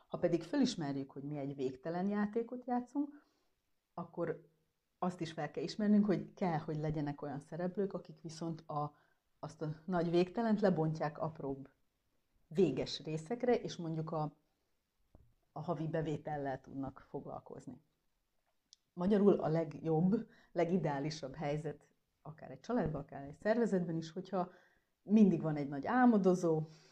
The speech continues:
aki ugye a végtelen játékot átlátja, já-, lá-, látja, hogy hogy kell a végtelen játékban helytállni, és van egy ember, aki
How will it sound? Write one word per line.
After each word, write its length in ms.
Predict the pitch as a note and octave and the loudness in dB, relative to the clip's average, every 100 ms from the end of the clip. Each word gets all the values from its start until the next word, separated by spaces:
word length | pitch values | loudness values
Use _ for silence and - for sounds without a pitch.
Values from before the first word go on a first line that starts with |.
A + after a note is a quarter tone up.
| _ | _
aki 300 | - - D3+ | -14 -12 -12
ugye 200 | D3 C#3 | -10 -2
a 40 | |
végtelen 460 | C#3+ G3+ - G#3+ F3+ | 4 6 6 2 2
játékot 520 | E3+ E3+ E3 D#3 - | 0 -2 -4 -8 -10
átlátja, 640 | - F3 F3+ F#3 F3 F3 D3+ | -4 0 0 2 0 -2 -6
já-, 260 | D3 D3 C#3+ | -4 -4 -4
lá-, 300 | D#3+ E3 D#3+ | -2 -2 -4
látja, 480 | D#3 E3 D#3+ - D3+ | -4 -2 -2 -4 -6
hogy 160 | C#3 | -6
hogy 160 | - C#3 | -8 -12
kell 160 | - C3+ | -12 -10
a 20 | |
végtelen 360 | C#3+ C#3 D3 | -10 -10 -14
játékban 580 | C#3+ D3 D3 C#3+ D3 C#3 - | -10 -10 -12 -16 -16 -16 -8
helytállni, 600 | G3+ C#4 C#4 B3 G3 E3+ - - _ | -4 -2 0 2 2 0 -8 -20 _
és 200 | - D#3 | -12 -2
van 180 | G3 F3 | 2 2
egy 380 | D#3 D3 C#3+ - _ _ _ _ _ | 2 -2 -8 -16 _ _ _ _ _
ember, 380 | - F3+ F3 D#3+ | -2 2 4 2
aki 460 | D#3+ D#3 D#3 C#3+ - | -2 -8 -8 -8 -10